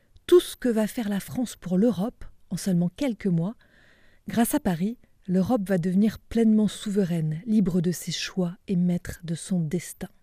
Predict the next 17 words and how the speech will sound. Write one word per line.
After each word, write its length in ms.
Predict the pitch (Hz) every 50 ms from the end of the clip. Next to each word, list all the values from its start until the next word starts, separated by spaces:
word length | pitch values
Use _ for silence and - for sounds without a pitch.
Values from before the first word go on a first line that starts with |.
| _ _ _ _ _ _ -
Une 100 | 208 180
puissance 400 | - - 208 - - 208 185 -
incontestable 760 | 240 233 185 247 233 - 202 170 - - - 196 190 185 175
au 40 | 170
même 220 | 160 175 170 165 160
titre 420 | - - - 185 - - - -
que 120 | - -
les 260 | 170 160 165 151 147 190
États-Unis 540 | 190 - 190 185 160 156 156 170 180 196 - _
ou 80 | - 214
la 140 | 185 165 151
Chine. 400 | - - - - - - - - _ - - - - - - - - - - - -
Ça 180 | - - 214
va 140 | 202 196 208
être 180 | 208 214 - - _ _ _ -
tellement 500 | - 196 208 214 214 208 190 185 180 180
bien, 320 | 160 156 165 165 185 185